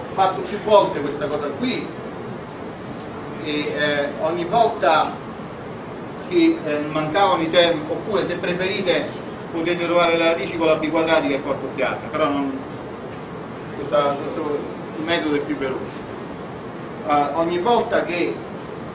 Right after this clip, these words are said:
noi sappiamo sicuramente che questa espressione non ha radici reali, questa è un'espressione di quarto grado,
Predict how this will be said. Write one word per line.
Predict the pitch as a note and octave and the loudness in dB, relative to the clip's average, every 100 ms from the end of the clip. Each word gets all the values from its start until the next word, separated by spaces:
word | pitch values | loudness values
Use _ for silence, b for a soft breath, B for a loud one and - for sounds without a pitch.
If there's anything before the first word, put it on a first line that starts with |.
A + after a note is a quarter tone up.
| - - - - | -10 -10 -10 -6
noi | G3+ | -2
sappiamo | G#3+ F#3+ G#3 G3 | 2 4 4 2
sicuramente | F#3 G3+ - C4+ | 4 4 4 6
che | G3 F3+ | 4 4
questa | G3+ F#3+ F3+ - - - - - - | 2 4 2 2 -6 -8 -8 -8 -8
espressione | D#3 F#3+ F#3+ C4 A3+ | -4 0 2 2 2
non | G3 G#3+ | 2 6
ha | G#3 | 8
radici | F#3+ - F3 | 8 4 2
reali, | D#3 C#3+ D3+ | 4 4 2
questa | F3+ F3+ | -2 -2
è | |
un'espressione | E3 E3 G3 | -4 -4 -2
di | E3 | 0
quarto | D#3+ - | 0 0
grado, | C#3 A#2+ | 0 0